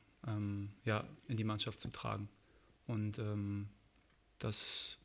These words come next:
ist uns, glaube ich, also was die Mentalität anbelangt,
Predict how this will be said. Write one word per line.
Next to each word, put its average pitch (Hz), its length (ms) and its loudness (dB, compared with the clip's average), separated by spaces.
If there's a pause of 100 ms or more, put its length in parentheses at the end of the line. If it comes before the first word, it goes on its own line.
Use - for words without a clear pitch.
(100)
ist 123 180 4
uns, 123 160 4
glaube 120 380 4
ich, - 360 2 (340)
also 113 140 2
was 113 160 2
die 117 100 -2
Mentalität 117 720 2 (160)
anbelangt, 120 580 2